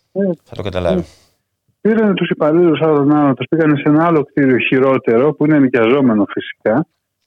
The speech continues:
Speaker 1: έτσι, και ταυτόχρονα, ας πούμε, ε, με, με, με επανειλημμένες οχ-, οχλήσεις, ε, και, ε, ανακοινώσεις, ε, και της παράταξης της δικιάς μας και τέτοια, αποφασίστηκε να φυλαχτεί το κτίριο σε είκοσι τέσσερα ώρη βάση.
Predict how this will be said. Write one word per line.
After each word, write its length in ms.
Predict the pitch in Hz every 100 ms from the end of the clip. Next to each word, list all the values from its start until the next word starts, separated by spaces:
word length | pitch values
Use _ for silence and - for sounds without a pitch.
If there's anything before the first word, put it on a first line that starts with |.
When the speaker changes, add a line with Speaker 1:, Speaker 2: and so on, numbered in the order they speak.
| -
Speaker 1:
έτσι, 420 | 131 156 - - _ _ _
και 140 | - 226
ταυτόχρονα, 560 | 185 - 240 226 214
ας 100 | 196 -
πούμε, 220 | 226 226 220 _ _
ε, 340 | 196 185 175 165 _ _ _
με, 260 | 156 165 147
με, 180 | 156 156
με 120 | 160
επανειλημμένες 760 | 160 151 147 160 220 208 175
οχ-, 360 | 165 160 170 156
οχλήσεις, 680 | 143 - 190 175 - 98 -
ε, 240 | 123 117 -
και, 80 | 131
ε, 460 | 127 127 151 131 135
ανακοινώσεις, 680 | 135 - 135 185 180 151 143
ε, 320 | 151 139 139
και 140 | 135 147
της 260 | 139 -
παράταξης 640 | - 139 175 170 131 - 131
της 100 | 123
δικιάς 280 | 123 160 160
μας 180 | 143 -
και 100 | 147
τέτοια, 300 | 196 202 165
αποφασίστηκε 680 | 143 147 143 147 190 - 175
να 120 | 160
φυλαχτεί 400 | 156 143 127 -
το 100 | 180 147
κτίριο 360 | - 180 175
σε 100 | -
είκοσι 240 | 156 139 143
τέσσερα 220 | 160 156
ώρη 80 | 135
βάση. 340 | 147 123